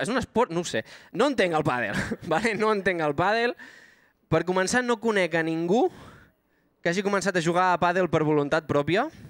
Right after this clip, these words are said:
Vi-, els arguments per començar a jugar a pàdel són els mateixos pels quals comences a fumar amb quinze anys. Vale? Sempre és un col·lega d'un col·lega que et diu, «Joder, prova-ho, veuràs, això és la polla.» Tu no preocupis, jo et convido, eh?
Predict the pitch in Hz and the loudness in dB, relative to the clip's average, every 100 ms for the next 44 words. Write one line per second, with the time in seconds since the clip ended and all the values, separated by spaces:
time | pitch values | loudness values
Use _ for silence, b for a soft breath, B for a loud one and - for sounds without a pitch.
0 | B _ _ b b b b b b - | B _ _ b b b b b b -4
1 | 170 170 143 156 160 185 233 247 214 202 | -2 0 0 0 0 -2 0 -2 0 -2
2 | 202 180 185 175 175 175 180 185 - 165 | 0 0 0 0 2 2 0 -4 -4 -2
3 | 175 165 160 165 175 151 160 143 - 160 | 0 -2 0 0 0 0 0 -2 0 -2
4 | - 156 156 151 151 139 147 147 139 143 | -2 -2 -2 0 -2 -2 -2 -2 -2 -2
5 | 139 135 160 269 - - _ _ b b | 0 0 0 -6 -14 -18 _ _ b b
6 | b b - 131 151 170 165 185 170 185 | b b -8 -4 -2 -2 0 0 0 -2
7 | 185 185 175 175 175 170 185 165 160 156 | 0 2 2 0 -2 0 0 2 2 0
8 | 156 B B B _ _ b b b b | -2 B B B _ _ b b b b
9 | 151 147 165 127 185 185 170 170 185 180 | -2 0 2 2 4 2 2 2 2 2
10 | 175 160 175 165 151 156 170 160 170 160 | 2 2 2 0 -2 0 0 2 2 2
11 | 160 - B B _ _ b b b - | 2 -2 B B _ _ b b b 0
12 | 185 240 226 202 220 214 196 233 - 240 | 2 4 2 2 0 0 2 2 0 0
13 | 233 233 202 196 | 2 4 4 4